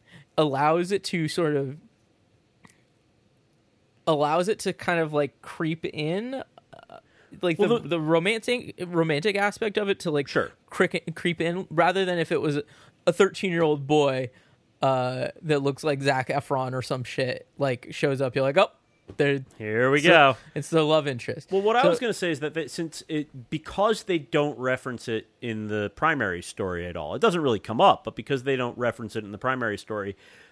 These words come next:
Speaker 2: the, the, the reveal feels like it's, it's maybe supposed to shock you a little bit.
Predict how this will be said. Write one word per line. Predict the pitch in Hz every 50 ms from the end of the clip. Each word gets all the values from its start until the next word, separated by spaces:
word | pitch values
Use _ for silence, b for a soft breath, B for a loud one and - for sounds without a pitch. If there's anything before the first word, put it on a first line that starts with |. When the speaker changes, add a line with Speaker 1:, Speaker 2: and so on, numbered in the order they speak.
| B _
Speaker 2:
the, | - 131 127 117 107 -
the, | - 113 120 117 110 107 104 -
the | 107 120 117
reveal | 110 113 113 104 110 147 185 196 160 113 98 92 95 95 b b b b b b
feels | _ - - 139 135 131 113
like | 123 127 110 - -
it's, | 110 - - - _ _ _ _
it's | 131 120 - - - - - _
maybe | 127 123 127 139 151 156 190 175
supposed | - - 147 - 170 170 170 165 - -
to | 180 175 175 170 165 156 - _ _
shock | - - - 120 123 - -
you | 185 185
a | 185
little | 185 185 196 202 202
bit. | 196 220 220 220 -